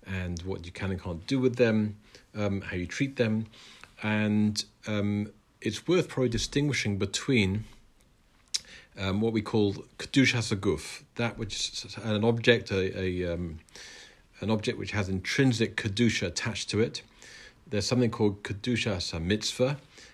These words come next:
an object which has sanctity whilst you're doing the mitzvah with it. Um, for example, uh, shofar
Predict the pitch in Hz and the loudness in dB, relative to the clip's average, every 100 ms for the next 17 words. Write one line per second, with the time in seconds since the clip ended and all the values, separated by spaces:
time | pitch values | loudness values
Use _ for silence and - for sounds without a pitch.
0 | - 101 113 107 107 - 104 98 - - | -2 2 2 4 2 2 -4 -4 -6 -4
1 | 104 - 120 117 - - 98 104 104 113 | -2 -2 -4 -4 -6 -2 -2 -2 -2 -2
2 | 107 101 - 101 87 95 95 101 - 90 | -2 -6 -6 -4 -2 -2 0 -4 -6 -6
3 | 85 113 - - - - - - 92 87 | 0 0 0 -4 -14 -20 -14 -6 -4 -4
4 | 85 - 92 98 87 90 85 - - _ | -6 -4 -2 -2 -2 -6 -6 -8 -20 _
5 | - _ _ _ _ _ - - - 87 | -20 _ _ _ _ _ -8 -6 -6 -6
6 | - - - - - 131 123 117 | -8 -16 -12 0 6 6 6 0